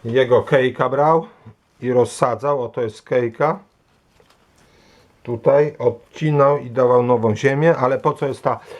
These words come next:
przeźroczysta doniczka? Otóż tutaj, nie wiem, czy tutaj będzie dobrze widać,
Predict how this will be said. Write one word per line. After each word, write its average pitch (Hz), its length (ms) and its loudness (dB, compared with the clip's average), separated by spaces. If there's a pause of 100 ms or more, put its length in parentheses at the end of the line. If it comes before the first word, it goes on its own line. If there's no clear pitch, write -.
(120)
przeźroczysta 127 680 -4
doniczka? 123 680 -4
Otóż 139 520 -2 (920)
tutaj, 139 440 2 (2000)
nie 131 160 -6
wiem, 127 160 0
czy 120 160 -6
tutaj 117 360 -2
będzie 113 340 2
dobrze 110 380 2
widać, 123 720 0